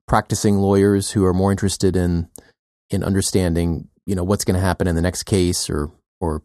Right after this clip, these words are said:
you know, once they get paid a fee, they're kind of done with it. And so it's hard to chart upstream and downstream consequences. But he, he thinks it's more fundamental than that. It's just really hard to sort through all the consequences of, uh,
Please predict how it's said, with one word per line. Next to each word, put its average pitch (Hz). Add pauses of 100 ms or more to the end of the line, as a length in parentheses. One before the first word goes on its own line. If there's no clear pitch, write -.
you 98
know, 87
once 85
they 95
get 90
paid 95
a 87
fee, 92
they're 87
kind 87
of 80
done 92
with 90
it. 82 (520)
And -
so 110
it's 98
hard 104
to 82
chart 107
upstream 104
and 95
downstream 98
consequences. 104
But 135
he, 143
he 143
thinks 202
it's -
more 120
fundamental 104
than 85
that. 85
It's 123
just 165
really 117
hard 98
to 95
sort -
through 95 (160)
all 107
the 92
consequences 76 (100)
of, 85
uh, 85